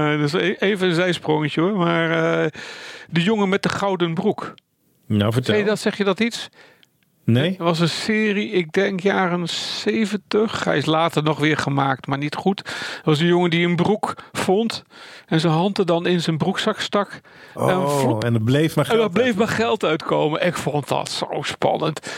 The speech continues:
Speaker 1: Uiteindelijk ging het niet goed, want dat geld moest ergens vandaan komen, hè. Er zat ook wel
Speaker 2: Ja, ja,
Speaker 1: moraal
Speaker 2: ja.
Speaker 1: en zo.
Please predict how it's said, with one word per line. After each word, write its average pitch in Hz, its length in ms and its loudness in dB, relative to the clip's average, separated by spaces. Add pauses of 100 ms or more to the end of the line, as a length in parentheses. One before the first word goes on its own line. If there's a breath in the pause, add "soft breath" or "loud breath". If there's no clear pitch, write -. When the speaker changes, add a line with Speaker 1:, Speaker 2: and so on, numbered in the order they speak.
(120)
Speaker 1:
Uiteindelijk 147 480 -2
ging 151 160 0
het 127 100 2
niet 143 100 0
goed, 160 260 0
want 139 160 2
dat 135 140 2
geld - 340 -2
moest 175 280 2
ergens 135 300 0
vandaan 151 440 0
komen, 143 440 2
hè. 147 420 0
Er 131 80 0
zat 131 180 0
ook 117 80 0
wel 101 100 2
Speaker 2:
Ja, 98 140 2
ja, 101 60 2
Speaker 1:
moraal 127 360 2
Speaker 2:
ja. 131 60 0
Speaker 1:
en 123 60 -4
zo. 120 200 -4